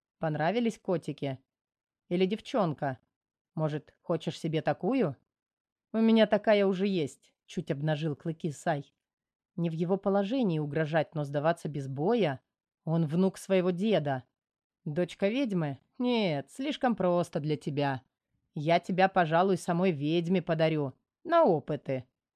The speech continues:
хохотнул он, делая такое движение пальцами,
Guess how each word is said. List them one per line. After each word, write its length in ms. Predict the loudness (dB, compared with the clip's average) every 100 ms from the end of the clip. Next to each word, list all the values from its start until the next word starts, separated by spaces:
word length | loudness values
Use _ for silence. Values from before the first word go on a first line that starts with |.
| _
хохотнул 600 | -6 -2 0 0 0 2
он, 260 | 2 2
делая 340 | 2 2 4 2
такое 340 | 0 0 0
движение 460 | 2 0 0 0 0
пальцами, 680 | 2 0 0 -2 0 0